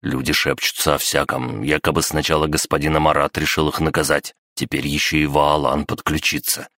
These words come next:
Все боятся, что теперь их деревеньку точно сотрут с лица земли. Но самое плохое, кто-то начал шептаться, что гнев Ваалана был направлен вовсе не на них.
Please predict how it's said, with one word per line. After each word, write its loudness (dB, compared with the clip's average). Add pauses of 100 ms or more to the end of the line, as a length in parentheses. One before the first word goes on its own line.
(280)
Все -2
боятся, 0
что 0
теперь -2
их -6
деревеньку 0
точно 0
сотрут 0
с -2
лица 0
земли. 0 (480)
Но 0
самое 2
плохое, 0
кто-то 0
начал 0
шептаться, 0
что 0
гнев 0
Ваалана 4
был 2
направлен 2
вовсе 0
не 2
на 2
них. -4